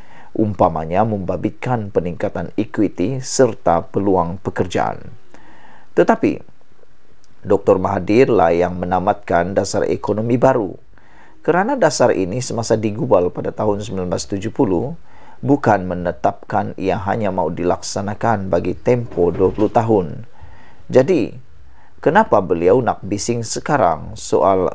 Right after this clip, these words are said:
beliau lagi? Saudara-saudara sekalian, saya sangat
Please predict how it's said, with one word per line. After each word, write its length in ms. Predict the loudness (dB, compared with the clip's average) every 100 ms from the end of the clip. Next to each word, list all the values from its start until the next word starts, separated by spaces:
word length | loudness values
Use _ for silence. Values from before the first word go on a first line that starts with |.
| 0
beliau 560 | 2 4 4 4 2 0
lagi? 480 | 2 2 2 -4 -6 -12 -14 -14 -14 -14 -14
Saudara-saudara 720 | 0 4 6 4 2 2 2 0
sekalian, 720 | -2 0 2 0 -2 -10 -12 -14 -14 -14 -14 -12
saya 240 | -2 4 6 6
sangat 320 | 4 2